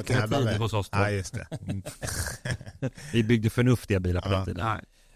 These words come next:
Speaker 3: Men, men bakgrunden är ju att på åttio och nittiotalet så förbjöds tobaksbolagen att annonsera på T V.
Speaker 2: Mm.
Speaker 3: Så att först ut var ju Philip Morris
Speaker 1: Mm.
Speaker 3: som sponsrade Penske Racing Indycar Team.
Speaker 1: Just det.
Speaker 3: Det, det var ju det som var liksom de första.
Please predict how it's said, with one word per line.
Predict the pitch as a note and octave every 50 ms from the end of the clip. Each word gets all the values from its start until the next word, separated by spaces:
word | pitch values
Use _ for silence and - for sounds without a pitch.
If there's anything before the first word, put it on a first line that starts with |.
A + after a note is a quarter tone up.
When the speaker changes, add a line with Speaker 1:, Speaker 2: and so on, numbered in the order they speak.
| _ _
Speaker 3:
Men, | - C3 C3+ C#3+ C#3+
men | C#3+ C#3 C#3+ B2+
bakgrunden | D#3+ D3+ C#3+ C3+ - D#3+ E3+ F3+ F3+ F3 D#3+
är |
ju | C3 A#2
att | - -
på | - - -
åttio | D#3 B2+ - _ - B2+ B2
och | B2
nittiotalet | C3+ C#3 A#2+ - A#2+ A2+ - C#3+ D3 D3+ D3 C#3+ -
så | - C3+
förbjöds | A#2+ - - C3 A#2 G#2+ B2 D#3 F#3 F#3 F3 D3 - - -
tobaksbolagen | - D3 C#3+ A2 G2 A2 G#2+ - - - - - _ _ - A2+ A2+ A2 A2 A#2 A2 A#2 A#2 A#2 A#2 C3+ D#3+ D#3+ D3+ B2+ A2+ G#2+
att | G#2 - -
annonsera | - B2 A#2 A2+ G#2+ - - - G2+ G2+ F#2+ F#2+
på | - G2+
T | - - C#3+ C#3 A2+ A#2 C#3+
V. | E3+ - - - _ -
Speaker 2:
Mm. | G2 G2 G2+ G2+ G#2+ A2+ A#2+ A#2
Speaker 3:
Så | G#2+
att | G#2+ -
först | - - G#3 A3 F3 - - C3
ut | A#2 G#2+ -
var | G#2+ A#2 C#3
ju | D3 B2
Philip | - - A#2 G#2 G2 -
Morris | - C3 C#3 B2+ G#2 G2 G2 - - - - - - -
Speaker 1:
Mm. | G#2+ G2 G2
Speaker 3:
som | F#2+ G2+ A2+ G#2
sponsrade | - - A#2+ A2 F#2+ - F#2+ G2 F#2+
Penske | - - - B2+ A#2+ A#2 A2+ - - - A#2+ G#2+
Racing | G#2 A#2+ D3 D#3+ D3+ - - A2+ G#2+ A2+ - _ -
Indycar | C#3+ E3 F3 E3 C#3+ B2+ - - G#2 F#2+ G2
Team. | - - - - - - -
Speaker 1:
Just | G#2+ G2 B2+
det. | C3 -
Speaker 3:
Det, | B2
det | B2+
var | B2 C3
ju | B2+
det | A2 A2 G2
som | - A2+ G#2
var | G2 F#2+ F#2+ F#2
liksom | G2 G#2 G2+ - - G2
de | G2 F#2+ -
första. | - G#2 - - - A2+